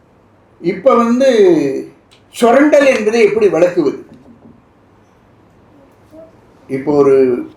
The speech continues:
மூட்டை தூக்குற தொழிலாளி, அவர் எப்படி சுரண்டப்படுகிறார் என்று அவருடைய முதுகு தடவி பார்த்தா தெரியும். இப்பெல்லாம் கன்வேயர் பெல்ட் வந்துட்டதுனால உங்களுக்கு மூட்டை தூக்குற தொழிலாளி பார்க்கிற வாய்ப்பு கிடையாது.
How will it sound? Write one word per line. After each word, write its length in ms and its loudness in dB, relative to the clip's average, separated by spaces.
மூட்டை 300 2
தூக்குற 380 2
தொழிலாளி, 560 2
அவர் 200 2
எப்படி 240 0
சுரண்டப்படுகிறார் 960 0
என்று 360 -4
அவருடைய 360 -4
முதுகு 320 -4
தடவி 280 -6
பார்த்தா 400 -4
தெரியும். 280 -20
இப்பெல்லாம் 460 0
கன்வேயர் 500 2
பெல்ட் 220 -2
வந்துட்டதுனால 1000 0
உங்களுக்கு 560 -2
மூட்டை 240 -2
தூக்குற 380 -6
தொழிலாளி 420 -2
பார்க்கிற 560 -4
வாய்ப்பு 420 -4
கிடையாது. 340 -14